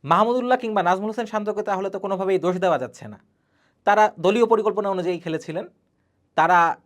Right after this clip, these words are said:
এটাই সামর্থ্য মনে করেছিলেন। আর নাজমুল হোসেন শান্ত যে বললেন তারা প্রথম তিন উইকেট পর্যন্ত চালিয়ে খেলার বা সেমিফাইনালে খেলার স্বপ্ন দেখার জন্য খেলতে চেয়েছেন, সেখানেও আপনি প্রশ্ন করতে পারেন। তানজিদ তামিম, নাজমুল হোসেন শান্ত, সাকিব আল হাসান,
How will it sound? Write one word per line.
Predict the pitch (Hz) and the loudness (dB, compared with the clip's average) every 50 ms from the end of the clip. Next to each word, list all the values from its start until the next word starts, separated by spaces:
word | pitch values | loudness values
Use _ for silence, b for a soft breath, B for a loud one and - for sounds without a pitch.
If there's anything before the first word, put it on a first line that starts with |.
| _ _ _ | _ _ _
এটাই | - 185 185 254 240 | 0 2 2 2 0
সামর্থ্য | - 220 196 185 190 185 - 170 | 0 -4 -4 -4 -4 -6 -6 -8
মনে | 156 147 143 | -6 -6 -6
করেছিলেন। | 139 139 117 107 - - 107 98 92 - _ _ _ _ _ _ _ _ _ _ _ _ _ _ _ _ _ _ | -6 -8 -8 -10 -10 -14 -20 -20 -20 -20 _ _ _ _ _ _ _ _ _ _ _ _ _ _ _ _ _ _
আর | - 165 175 | 2 2 4
নাজমুল | 165 170 170 180 202 247 | 4 4 4 4 2 -2
হোসেন | 247 247 269 254 | -2 -2 -4 -6
শান্ত | - 233 233 208 240 | -4 -6 -8 -8 -4
যে | 233 254 | -4 -4
বললেন | 190 160 175 175 165 139 139 175 - - _ _ _ _ _ _ _ | -2 -2 -2 -2 -2 -2 -4 -6 -8 -12 _ _ _ _ _ _ _
তারা | - 160 180 | 0 0 0
প্রথম | 180 - 233 233 277 277 269 | 2 0 -2 -2 -2 -6 -6
তিন | 285 254 | -6 -6
উইকেট | 247 240 240 240 240 | -4 -4 -4 -4 -4
পর্যন্ত | 233 226 220 240 226 220 214 233 220 214 | -4 -6 -4 -4 -8 -6 -4 -2 -4 -2
চালিয়ে | 214 - 208 196 196 208 202 | 2 2 2 2 2 0 -2
খেলার | 196 214 202 196 190 175 | -2 -2 -2 -2 0 0
বা | 180 175 | 0 0
সেমিফাইনালে | 180 - 196 208 208 214 208 208 202 202 | 0 -2 -4 -4 -4 -4 -4 -4 -6 -6
খেলার | 196 208 190 190 | -6 -4 -6 -6
স্বপ্ন | 190 - 190 180 202 214 | -4 -6 -8 -6 -4 -4
দেখার | 202 208 190 202 180 | -4 -2 -4 -4 -6
জন্য | 175 190 185 180 175 | -6 -8 -8 -8 -8
খেলতে | 180 165 147 156 | -8 -10 -12 -12
চেয়েছেন, | 135 - 123 117 - - 220 - _ _ _ _ _ _ _ _ _ _ _ _ _ _ | -10 -10 -10 -10 -8 -10 -12 -12 _ _ _ _ _ _ _ _ _ _ _ _ _ _
সেখানেও | - - - - - 247 277 277 262 220 | -20 -20 -6 -2 0 0 2 4 2 2
আপনি | 180 175 | 2 0
প্রশ্ন | - - 143 - - 143 | -6 -8 -10 -10 -10 -14
করতে | 123 113 - _ 104 | -14 -14 -14 _ -16
পারেন। | 101 101 - - _ _ _ _ _ _ _ _ _ _ _ _ _ _ | -16 -16 -18 -18 _ _ _ _ _ _ _ _ _ _ _ _ _ _
তানজিদ | 185 180 185 190 190 202 180 - | 4 4 4 2 0 -4 -6 -4
তামিম, | - 196 190 190 190 196 196 | -4 -2 -2 -2 -6 -6 -8
নাজমুল | 170 151 151 165 160 185 190 | -2 0 2 2 2 -2 -4
হোসেন | 196 190 208 190 | -4 -4 -6 -6
শান্ত, | 180 202 190 185 175 190 | -4 -4 -6 -6 -4 -8
সাকিব | 196 190 - 202 202 226 208 | -8 -6 -6 -6 -4 -2 -2
আল | 180 143 | -2 -2
হাসান, | 127 - - 107 92 | -4 -6 -10 -16 -18